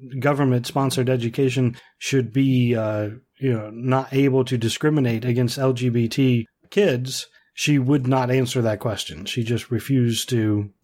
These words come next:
say that, that there should not be discrimination. I don't understand how you, when you're act-, asked about discrimination, you can't just give a simple yes. Apparently,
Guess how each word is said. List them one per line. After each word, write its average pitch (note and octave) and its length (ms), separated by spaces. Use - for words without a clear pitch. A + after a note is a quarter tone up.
say A2+ 420
that, G#2 280
that B2 240
there A#2+ 100
should B2 180
not B2 220
be A#2 100
discrimination. G#2+ 840
I C3+ 60
don't F#3+ 160
understand D#3+ 520
how C3+ 100
you, B2+ 360
when C3+ 140
you're C3+ 200
act-, D#3 240
asked D#3 340
about C3+ 420
discrimination, C3+ 800
you A2+ 100
can't B2 260
just B2+ 340
give C#3 220
a C3+ 40
simple D#3+ 300
yes. E3 320
Apparently, A#2+ 680